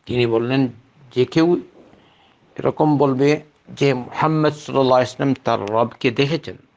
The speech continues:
তাহলে সে আল্লাহর উপর মহা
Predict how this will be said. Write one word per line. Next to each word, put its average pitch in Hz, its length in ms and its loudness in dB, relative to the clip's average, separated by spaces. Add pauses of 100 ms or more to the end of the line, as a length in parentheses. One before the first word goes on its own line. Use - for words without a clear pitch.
(920)
তাহলে 120 260 -2
সে 127 180 0
আল্লাহর 120 220 2
উপর 123 400 -2 (280)
মহা 110 500 0